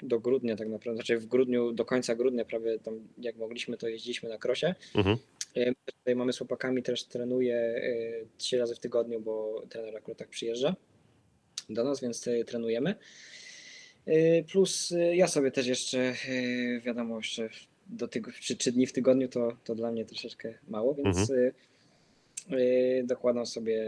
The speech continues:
Speaker 1: y, też swoje treningi, czy to, y, biegowe, czy to też, y, rowerowe, czy, y, też mam, chodzę na boks i też, y,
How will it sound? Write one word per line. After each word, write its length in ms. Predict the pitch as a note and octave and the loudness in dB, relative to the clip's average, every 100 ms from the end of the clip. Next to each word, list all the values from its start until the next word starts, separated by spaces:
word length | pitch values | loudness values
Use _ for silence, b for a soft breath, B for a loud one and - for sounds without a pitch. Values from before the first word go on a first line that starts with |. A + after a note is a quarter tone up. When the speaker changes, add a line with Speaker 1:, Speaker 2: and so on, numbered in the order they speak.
| A2 A2 A#2 G#2+ | -4 -4 -4 -4
Speaker 1:
y, 40 | |
też 140 | G2+ A2 | -6 -8
swoje 300 | - A#2+ B2 | 0 2 4
treningi, 420 | B2+ B2+ B2 A#2 | 2 0 0 -2
czy 120 | - | -8
to, 480 | - A2 G#2+ G#2+ G#2 | -4 -2 -2 -4 -4
y, 460 | A2+ G#2+ G#2 G#2 G2+ - _ - | -6 -6 -8 -10 -14 -18 _ -18
biegowe, 760 | G#2 A2 G#2 A#2+ A#2 A2 A2+ A2 | -4 0 4 4 4 0 -2 -4
czy 160 | - | -8
to 260 | - G#2+ G#2+ G#2+ | -10 -14 -14 -16
też, 360 | - G#2+ - - | -14 -10 -8 -8
y, 480 | A2 A2 G#2+ G#2+ G#2+ - | -8 -8 -10 -14 -16 -10
rowerowe, 720 | A2+ A2 A2 A#2 A#2 A#2 A#2 - _ _ _ _ | -8 -6 -2 -2 2 0 0 -6 _ _ _ _
czy, 240 | - - A2+ | -10 0 4
y, 920 | A2 A2 A2 G#2+ A#2+ G#2+ G#2+ G#2+ G#2 | 4 6 4 2 0 -4 -2 -4 -6
też 180 | A2 G#2+ | -8 -10
mam, 200 | G#2 G#2 - - | -10 -14 -12 -10
chodzę 140 | G#2+ | -8
na 140 | G#2 | -8
boks 420 | G2+ B2+ E3 - - | 2 2 2 -2 -8
i 280 | D#3+ D#3+ D#3+ - | -6 -6 -8 -2
też, 360 | C3 C#3 - | -2 -2 -4
y, 260 | B2+ B2 B2 | -2 0 0